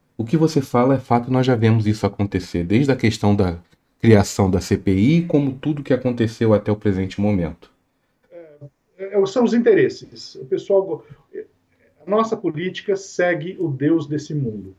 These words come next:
Speaker 2: Sabe quem é o Deus desse mundo, né? Dinheiro.
Speaker 1: Infelizmente, é uma re-, uma verdade. As pessoas trazem uma energia benéfica como uma, tra-, tratam uma energia benéfica como uma energia negativa.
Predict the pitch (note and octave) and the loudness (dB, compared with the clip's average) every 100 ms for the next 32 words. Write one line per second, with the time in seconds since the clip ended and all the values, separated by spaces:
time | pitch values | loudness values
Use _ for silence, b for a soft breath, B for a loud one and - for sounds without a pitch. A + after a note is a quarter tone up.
0 | _ - - D#3+ B2+ B2+ C3 - A3+ A2+ | _ -4 -2 0 0 0 -2 -2 -2 -2
1 | G2 C#3 - _ _ _ _ _ _ - | -4 -6 -8 _ _ _ _ _ _ -16
2 | A2 A2+ A2+ A2 A2 A#2+ _ _ _ _ | -6 -2 0 0 -2 -10 _ _ _ _
3 | _ _ _ _ _ _ - G2+ - G2 | _ _ _ _ _ _ -4 -4 0 0
4 | F#2+ F#2 F#2+ - F#2+ F#2 G2 F#2 F2+ F2+ | 0 -2 -2 -2 -2 0 -2 0 0 0
5 | F#2+ E2+ E2 E2+ E2+ - - G#2 G2 - | -2 -2 -4 -4 -4 -4 -2 -2 0 0
6 | G2 G2+ G2 G2 F#2 G2 G2+ F#2+ F2+ G2 | 0 2 4 2 2 2 2 2 2 0
7 | G#2 - G2+ G#2 G#2 G2+ F#2+ - - G#2+ | -2 -6 -4 -2 0 0 -2 -4 2 2
8 | A2 - B2 B2+ A#2+ A#2+ A2 G#2 A2 G#2+ | 2 4 4 4 4 6 6 6 6 6
9 | G2+ G2 G#2 A2+ - A2 A2 G#2+ G#2+ G2 | 4 2 -2 -8 -6 -2 0 2 2 2
10 | F#2+ G2+ G2+ F2+ F2 E2 D#2+ | 0 0 0 -2 -4 -8 -10